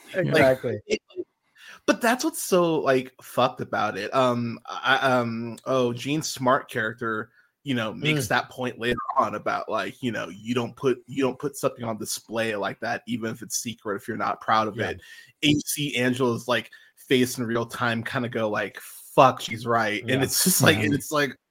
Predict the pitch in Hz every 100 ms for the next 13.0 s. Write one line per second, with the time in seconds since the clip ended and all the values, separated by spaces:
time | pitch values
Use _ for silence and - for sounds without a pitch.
0 | - 165 165 156 147 139 135 - - 156
1 | 151 - - 139 135 131 135 131 120 131
2 | 139 143 143 139 147 135 139 104 143 160
3 | 113 107 107 104 104 - 117 - 120 123
4 | 147 - 147 - 139 160 104 101 - 123
5 | - 139 139 143 139 147 147 139 123 -
6 | - - 151 131 113 110 123 151 127 117
7 | 107 104 104 107 101 110 123 - - _
8 | 139 123 110 135 135 107 98 101 110 135
9 | 107 113 127 107 101 98 107 104 104 104
10 | - 107 107 123 - 139 113 110 131 135
11 | 107 139 110 110 107 107 - - - -
12 | - _ _ _ _ - 123 117 104